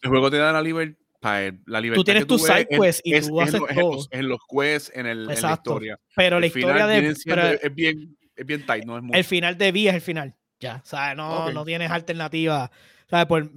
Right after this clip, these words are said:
Speaker 2: mira que traté, pero no hay forma, no hay una forma que tú puedas tomar una decisión que termine, o sea, las dos partes no pueden ganar.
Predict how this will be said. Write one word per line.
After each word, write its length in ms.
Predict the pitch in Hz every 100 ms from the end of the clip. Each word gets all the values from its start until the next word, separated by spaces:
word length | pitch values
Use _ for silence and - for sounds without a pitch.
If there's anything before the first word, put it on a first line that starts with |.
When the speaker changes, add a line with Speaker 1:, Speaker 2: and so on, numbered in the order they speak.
| - 147
Speaker 2:
mira 220 | 151 170 185
que 80 |
traté, 340 | 185 175 170 160
pero 240 | 143 139
no 100 | 139
hay 100 | 143
forma, 600 | - 180 180 175 160 131
no 100 | 139
hay 100 | 156
una 120 | 170 180
forma 240 | 190 185
que 80 | 180
tú 260 | 170 170 165
puedas 200 | 175 170
tomar 180 | 180
una 100 | 180
decisión 320 | 175 160 185 175
que 120 | 156
termine, 540 | 147 135 143 160 165 _ _ _ _ _ _ _ _
o 280 | - _
sea, 240 | - 147 127 127 _
las 180 | 151 151
dos 120 | 160
partes 260 | 175 180 175
no 100 | 151
pueden 180 | 139 135
ganar. 220 | 123 101